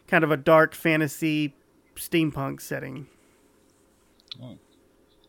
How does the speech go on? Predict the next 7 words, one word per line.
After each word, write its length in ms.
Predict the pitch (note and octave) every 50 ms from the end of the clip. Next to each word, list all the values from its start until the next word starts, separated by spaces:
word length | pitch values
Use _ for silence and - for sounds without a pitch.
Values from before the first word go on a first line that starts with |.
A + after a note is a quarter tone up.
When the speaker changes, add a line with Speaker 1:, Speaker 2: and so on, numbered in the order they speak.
| _ _ _ _ _ _ _ _ _ _ -
Speaker 2:
Uh, 200 | - F2 E2+ D2+
do 140 | D#2+ - A2
you 60 | A#2
have 180 | B2 B2+ B2 A2+
any 320 | A2+ G#2+ G#2 G2 F#2+ F#2
favorite 400 | - - - A#2+ A#2+ A#2 A2 F#2+
moments 580 | G#2 G#2+ A#2 C3+ D#3+ - _ - - - -